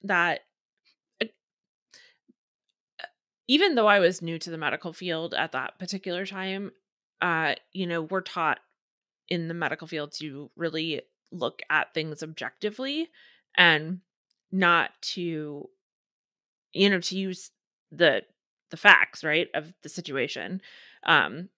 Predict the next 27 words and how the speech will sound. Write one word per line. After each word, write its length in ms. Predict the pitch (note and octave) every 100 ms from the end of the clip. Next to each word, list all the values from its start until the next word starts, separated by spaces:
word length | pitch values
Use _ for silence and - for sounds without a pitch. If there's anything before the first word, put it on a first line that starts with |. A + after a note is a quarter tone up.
| _ _
even 260 | A3 A3+ B3
when 80 | A3+
we 120 | F#3
document 520 | D3 G#2+ - F3+ D3
and 80 | D3+
we 120 | C3
chart, 360 | - - D3 -
things 300 | D#3 B2 D#3+
are 60 |
very 360 | D#3 D#3 C3+ B2
objective. 640 | - D#3 C3 - - - -
We're, 160 | E3 - _ _
it, 140 | - - -
we're 280 | E3+ D#3+ D#3
trained 560 | - F#3+ G3+ E3+ C3+
not 240 | D#3 D3 - -
to 400 | F3+ D3 C#3 C#3 _ _ _
put 160 | F#3+
our 140 | D#3 G2+
own 200 | D3+ D#3
personal 420 | - D3+ D#3+ C#3+
opinions 500 | - - G3+ A3+ B3
in 120 | C4
it. 140 | D#4 - _ _ _ _ _ _ _ _ _ _ _ - -
Um, 520 | F#3+ F#3+ F3 E3 E3 - _ - _ _ _ - _ _ -
and 240 | G#3 G#3
so, 680 | G3+ A3 G3 F#3 F#3 F3+ -